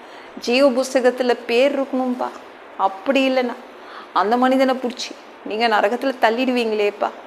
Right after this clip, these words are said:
நரகத்துல நீங்க தள்ளினீங்கன்னா அங்க போய் வாழ முடியாதுப்பா. தீ எரியிற இடத்துல எப்படி வாழ்றது? பரலோகத்துக்கு வர்றதுக்கு தான் ஆசைப்படுறோம்.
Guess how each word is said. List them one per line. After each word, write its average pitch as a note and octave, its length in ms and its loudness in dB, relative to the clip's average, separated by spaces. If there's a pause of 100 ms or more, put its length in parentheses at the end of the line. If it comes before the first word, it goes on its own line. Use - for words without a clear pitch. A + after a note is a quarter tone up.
(720)
நரகத்துல C#4+ 500 6
நீங்க A#3 180 4
தள்ளினீங்கன்னா A#3 680 4 (480)
அங்க G3+ 180 -2
போய் C4 160 2
வாழ B3+ 340 6
முடியாதுப்பா. G3 580 4 (280)
தீ A#3 240 4
எரியிற A3+ 200 2
இடத்துல A3+ 400 2
எப்படி G#3 280 -2
வாழ்றது? A#3 520 2 (800)
பரலோகத்துக்கு C#4+ 640 4
வர்றதுக்கு B3+ 380 8
தான் C#4 380 10
ஆசைப்படுறோம். B3+ 520 4